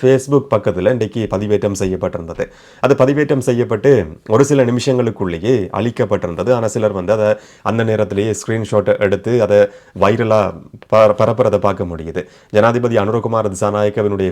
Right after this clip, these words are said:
Facebook பக்கத்துல எப்படி இந்த மாதிரி மோசமான ஒரு பதிவு போடப்பட முடியும்னு சொல்லி கடுமையான கேள்விகள், விமர்சனங்கள் தொடர்ச்சியா முன்வைக்கப்பட்டு வருது.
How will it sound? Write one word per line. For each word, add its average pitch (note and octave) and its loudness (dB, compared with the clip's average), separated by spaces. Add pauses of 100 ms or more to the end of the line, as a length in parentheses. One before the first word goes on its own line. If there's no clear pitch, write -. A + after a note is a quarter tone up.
Facebook G#2+ -4
பக்கத்துல G2+ 0
எப்படி C3 0
இந்த A#2 -4
மாதிரி A2 -2 (400)
மோசமான B2 2
ஒரு F#2 2
பதிவு A2 -4 (120)
போடப்பட G#2+ 2
முடியும்னு F#2+ -6
சொல்லி G#2+ -4 (400)
கடுமையான C#3 4 (100)
கேள்விகள், A#2 0
விமர்சனங்கள் G#2 0
தொடர்ச்சியா G#2 0
முன்வைக்கப்பட்டு F#2+ -4
வருது. F2 -10